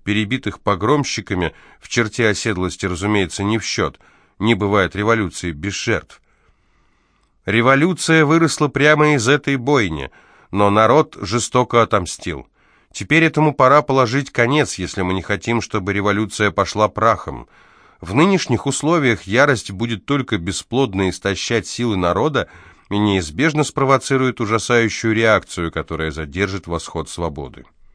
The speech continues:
Гапон оговаривается, что он, конечно же, не отказался от своих революционных целей, но пока он призывает не только воздержаться от насилия,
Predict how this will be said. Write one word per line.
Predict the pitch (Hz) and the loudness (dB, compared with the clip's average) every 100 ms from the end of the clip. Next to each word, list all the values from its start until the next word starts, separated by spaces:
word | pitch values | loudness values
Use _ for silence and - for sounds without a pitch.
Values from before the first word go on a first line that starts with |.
| _ _ _ _ _ _ _ - | _ _ _ _ _ _ _ -12
Гапон | 95 127 160 139 | 0 2 4 4
оговаривается, | 131 147 160 156 117 104 95 101 | 4 4 4 4 2 2 0 -6
что | 90 110 | -4 -2
он, | 104 | -2
конечно | - 110 107 - 92 | 0 -2 -2 -4 -6
же, | 92 98 92 | -2 -2 0
не | 98 | -2
отказался | 95 - 95 117 120 101 | -2 -2 0 0 0 -2
от | 85 | -4
своих | - 87 85 | -4 -4 -4
революционных | 92 85 87 - 98 85 85 82 | -6 -4 -6 -6 -6 -4 -6 -8
целей, | - 90 78 78 _ _ _ _ _ _ - | -6 -6 -4 -10 _ _ _ _ _ _ -4
но | 135 147 | 4 6
пока | 160 226 226 | 4 4 4
он | 185 | 4
призывает | 135 139 127 151 185 151 | 0 -2 0 2 2 2
не | 143 | -4
только | 151 147 139 | -2 -2 -2
воздержаться | 131 110 127 117 139 120 117 | -2 -2 -4 4 4 4 2
от | 110 | 0
насилия, | 110 113 - 196 127 85 | 2 0 0 -4 -2 -2